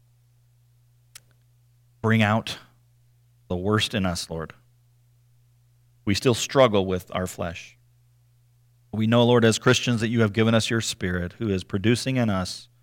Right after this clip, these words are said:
kindness. We pray, Lord, that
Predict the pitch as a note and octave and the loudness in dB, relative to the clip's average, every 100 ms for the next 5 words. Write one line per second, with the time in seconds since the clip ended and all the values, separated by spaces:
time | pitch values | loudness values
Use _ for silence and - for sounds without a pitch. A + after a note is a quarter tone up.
0 | _ _ _ _ _ _ _ _ _ _ | _ _ _ _ _ _ _ _ _ _
1 | _ _ _ _ _ F2+ F2+ E2+ E2+ - | _ _ _ _ _ -8 -6 -6 -6 -8
2 | - - _ _ _ _ _ _ _ _ | -10 -14 _ _ _ _ _ _ _ _
3 | _ - G2+ B2 B2+ B2 A2 A#2 G#2+ F2+ | _ -12 0 6 6 6 6 6 4 -2
4 | E2+ - | -2 -10